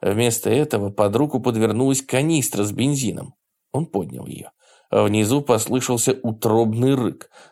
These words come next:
Размахнувшись канистрой, он выплеснул бензин в темноту. Оттуда поднималась сгорбленная белая тень. Он услышал, как плеснул о неё бензин.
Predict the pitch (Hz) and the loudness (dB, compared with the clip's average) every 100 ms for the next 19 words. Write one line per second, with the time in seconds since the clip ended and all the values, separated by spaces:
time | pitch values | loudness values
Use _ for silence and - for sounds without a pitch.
0 | - 104 101 101 98 117 127 107 - 101 | -4 -2 0 0 0 0 -2 -2 -4 -6
1 | 101 131 - 104 101 127 135 113 180 147 | -4 -4 -4 -6 -2 2 2 2 0 2
2 | 143 - 151 123 131 135 113 165 139 - | 0 2 2 2 2 2 2 0 0 -2
3 | 120 135 147 160 - 101 - _ _ 101 | 0 2 2 0 -6 -8 -10 _ _ -14
4 | - 147 156 156 117 104 101 101 104 107 | -4 -2 -2 0 -2 0 0 0 0 -2
5 | - _ 98 104 104 98 101 101 104 - | -8 _ -6 -4 0 0 0 -4 0 0
6 | 104 95 95 101 107 - - - _ _ | -2 -2 -2 -2 -4 -12 -14 -20 _ _
7 | _ _ _ - 127 139 131 - 143 151 | _ _ _ 2 4 4 2 2 2 4
8 | 143 131 - - - 123 120 - 120 143 | 2 2 0 0 0 2 2 0 2 0
9 | - 127 127 113 120 127 120 143 131 123 | 2 2 2 2 2 2 2 0 0 0
10 | 123 76 | -2 -2